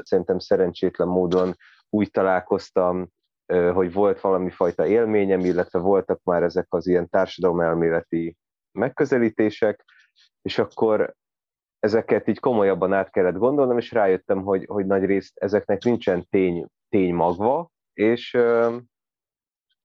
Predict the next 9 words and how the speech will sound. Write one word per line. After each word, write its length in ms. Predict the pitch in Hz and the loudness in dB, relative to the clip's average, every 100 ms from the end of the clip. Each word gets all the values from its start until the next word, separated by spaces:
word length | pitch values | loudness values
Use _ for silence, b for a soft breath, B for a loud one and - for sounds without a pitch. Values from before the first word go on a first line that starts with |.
| _ _ _ - | _ _ _ -16
és 180 | 110 | -2
akkor 280 | 123 - 123 | -2 0 2
ezért, 440 | 117 107 117 117 - | 2 2 2 2 0
ezért 440 | 107 117 113 113 | -2 0 0 -2
sokszor 600 | - - 101 - 101 98 - | -10 -8 -8 -2 -2 -2 -4
tényleg 260 | - 98 90 | 0 2 0
csak 160 | - 92 - | -4 -10 -10
szimpla 580 | - - 107 90 87 - | -10 -2 0 2 0 -2
szószaporítás. 1200 | - 95 82 85 - 76 - - - - _ | -4 -2 0 -2 -2 -4 -2 -2 -4 -6 _